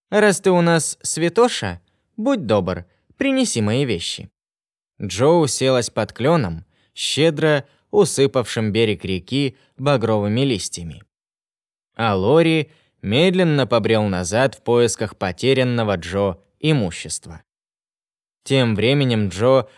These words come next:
снова заплела косу и ждала Лори, очень надеясь, что кроме него никто её не увидит, пока она не приведёт в порядок причёску. Но, как назло, уже в следующее мгновение Джо заметила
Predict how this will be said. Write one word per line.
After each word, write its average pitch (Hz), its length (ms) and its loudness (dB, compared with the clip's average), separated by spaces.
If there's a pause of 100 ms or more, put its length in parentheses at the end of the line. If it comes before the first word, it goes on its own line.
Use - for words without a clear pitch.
(120)
снова 180 440 0
заплела 104 440 -2
косу 107 540 -2 (380)
и 151 80 2
ждала 113 400 2
Лори, 107 440 0 (520)
очень 180 360 2
надеясь, 120 500 0
что - 200 -4
кроме 107 300 -2
него 107 500 0 (260)
никто 185 400 0
её 107 240 0
не 147 140 -2
увидит, 160 520 -2 (360)
пока 104 420 0
она 139 320 0 (280)
не 220 160 2
приведёт 117 460 0
в - 60 -20
порядок 98 480 -4
причёску. 101 680 -6 (480)
Но, 151 240 2
как 139 200 2
назло, 117 580 0 (320)
уже 185 260 6
в - 60 -2
следующее 127 520 0
мгновение 110 640 0
Джо 113 220 0
заметила 123 720 0